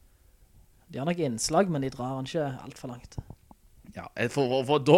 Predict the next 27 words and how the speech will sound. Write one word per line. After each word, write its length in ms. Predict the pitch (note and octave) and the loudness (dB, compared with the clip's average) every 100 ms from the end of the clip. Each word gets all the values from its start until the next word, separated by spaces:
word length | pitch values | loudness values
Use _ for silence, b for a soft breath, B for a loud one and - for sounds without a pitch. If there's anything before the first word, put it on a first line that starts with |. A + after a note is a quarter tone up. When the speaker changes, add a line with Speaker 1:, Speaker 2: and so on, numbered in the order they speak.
| E3+ | 10
Speaker 2:
tror 320 | - - D#3 | 6 4 6
jeg 80 | E3 | 6
du 80 | C#3+ | 6
får, 320 | C#3 A#2+ A#2 | 6 6 4
eh, 480 | B2+ A2+ G#2+ G#2 A#2 | 4 6 6 4 0
sånne 280 | - C#3 B2 | 0 0 2
kvinnegrupper 540 | - B2+ A#2 D3+ D#3+ | 2 2 4 2 2
på 140 | C#3+ C#3 | 4 6
nakken, 340 | A#2+ - F#3 | 4 4 6
altså, 220 | G3 - C3+ | 6 6 4
hvis 220 | D#3+ E3 | 4 2
du 80 | D3+ D#3 A3+ A#3 - | -2 -2 -6 0 2
hadde, 240 | D#3+ D#3 C#3 B B B C#3+ - | 4 4 2 B B B -14 -4
eh, 160 | C#3+ | 0
liksom, 480 | C3+ C3 C#3+ B2+ A#2+ | 0 2 2 2 0
eh, 920 | A#2+ A#2 A2+ A2+ A2+ A#2 D3 E3+ - - - _ - | -4 -2 -4 -4 -8 -10 -14 -16 -18 -20 -20 _ -18
s-, 160 | - - | -18 0
overseksualisert, 1400 | E3 E3 F#3+ F#3 D#3 - D3+ C3 C3 C3+ C3 - - - - _ _ _ - | 6 8 8 6 4 2 2 2 2 2 2 0 -20 -20 -20 _ _ _ -12
eh, 420 | A2 G#2+ G#2+ G#2 - _ - | -8 -6 -6 -8 -14 _ -4
kvinner 480 | D#3 G#2+ B2 C3 C3 | 0 0 2 0 0
i 460 | - B2+ A#2 A#2+ B2 - b b b b b b - _ _ _ _ _ _ _ _ _ - | -6 -6 -2 -2 -4 -8 b b b b b b -20 _ _ _ _ _ _ _ _ _ -4
populære 400 | D#3 D3+ C3 C3 | 0 8 10 10
spill 380 | - C3+ C#3+ B2+ A2+ | 8 10 10 8 2
som 280 | - B2 A2+ - | -2 -2 0 2
alle 260 | A#2 G#2 | 2 2
kan 100 | C3 | 0
spille. 360 | A#2 A#2+ G2+ | 2 4 6